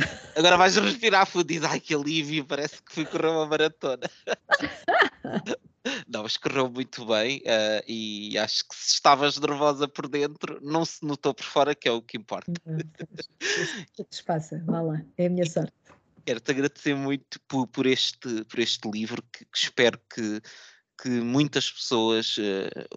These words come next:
Speaker 1: nos ouçam e que vão descobrir a, a Menina Invisível, porque de facto eu avancei para ele, assim, meio a medo, <laughs>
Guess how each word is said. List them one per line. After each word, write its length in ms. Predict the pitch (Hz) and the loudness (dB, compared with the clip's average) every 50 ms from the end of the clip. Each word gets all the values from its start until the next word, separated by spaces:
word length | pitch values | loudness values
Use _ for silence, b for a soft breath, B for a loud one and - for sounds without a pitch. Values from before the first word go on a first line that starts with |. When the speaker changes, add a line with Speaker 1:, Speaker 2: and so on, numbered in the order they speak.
| - - | -14 -8
Speaker 1:
nos 300 | - 113 117 117 107 - | -2 -2 0 0 2 6
ouçam 540 | 117 117 117 - - - - 123 113 113 117 | 6 6 6 6 4 4 4 4 4 4 2
e 140 | 113 110 - _ _ | 0 -2 -6 _ _
que 80 | - 127 | -12 -10
vão 260 | 113 107 127 117 120 | -4 -2 0 0 0
descobrir 640 | 117 - - - - 123 104 110 107 113 110 110 107 | -2 -4 -6 -2 -2 -2 -2 0 -2 -2 0 0 2
a, 220 | 104 101 - - | 2 2 2 2
a 40 | 117 117 | 2 4
Menina 280 | 120 123 123 117 117 | 4 4 4 4 2
Invisível, 640 | 113 - 120 113 101 107 107 110 98 113 107 110 B B B B B B B B B B B _ - | 0 0 -2 -6 -4 -4 -4 -4 0 0 0 0 B B B B B B B B B B B _ -4
porque 160 | 143 120 - | -4 -2 -2
de 80 | - - | -4 2
facto 560 | - 147 127 120 - - - - - - - b b b b b b b b b _ | 4 4 4 4 0 -6 -14 -14 -14 -14 -16 b b b b b b b b b _
eu 160 | - 165 175 170 | 6 6 6 6
avancei 360 | 156 151 160 151 - - 156 | 6 4 0 0 2 0 0
para 220 | 147 _ 165 151 151 | 2 _ 2 2 2
ele, 460 | 151 147 143 139 131 123 120 117 - - - - - - | 4 4 4 2 2 0 -2 -6 -10 -14 -16 -14 -12 -14
assim, 640 | - - - - 392 370 370 302 233 214 214 196 196 _ _ _ _ _ _ - | -14 -14 -6 -2 0 0 0 0 0 -2 -4 -6 -8 _ _ _ _ _ _ 2
meio 220 | 285 285 247 220 | 4 6 8 8
a 40 | 190 | 8
medo, 440 | 160 151 147 147 143 143 180 - - _ - | 8 6 6 6 6 2 -4 -14 -12 _ -6
<laughs> 800 | 262 - - - - - - - - - - - - 226 220 | -6 -4 -4 -6 -6 -8 -2 0 0 0 0 2 2 2 2